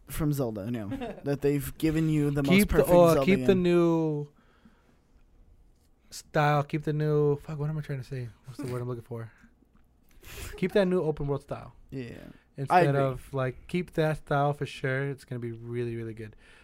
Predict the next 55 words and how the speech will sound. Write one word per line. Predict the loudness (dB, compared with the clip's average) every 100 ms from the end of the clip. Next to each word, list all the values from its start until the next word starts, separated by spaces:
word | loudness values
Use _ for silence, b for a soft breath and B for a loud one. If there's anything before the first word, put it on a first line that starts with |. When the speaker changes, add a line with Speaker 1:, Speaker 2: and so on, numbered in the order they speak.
| b -10
Speaker 3:
I | -6
love | -4 -6 -4
Breath | -4 -4
of |
the | -4
Wild | -2 -2
because | -4 -4 -2
of | -2
it. | -2 -2
And | -4
then | -4 -4
if |
they | -6
do | -4
another | -4 -4 -4
game, | -2 -2 -2 -6 -14 -20 _ _ _ _ _ -20 -20
I'm | -14 -12
all | -12
for | -12 -16
it. | -18 -12
Even | -6 -4
if | -4
they | -4
don't. | -4 -6 -4
Speaker 1:
What | -2 0
can | 0
they | 2
do | 0
for | 0
story | -4 0 4 4 2
to | -2
revitalize | -2 -2 -2 -4 -6 -8
that | -8 -8
fucking | -10 -10
story? | -12 -10 -10
Because | -10 -8
it's | -8 -8
the | -8
same | -6 -6 -8
story | -10 -12 -14
every | -14
time. | -2
Speaker 3:
It | 2 4
is. | 4 2
I |
mean, | -2 -4
it's, | -4
again, | -2 -2
it's | -2
like | -4 -8 -10
every, | -6 -6
it's | -6 -6 -8
a |
different | -8 -8 -8
in-, | -10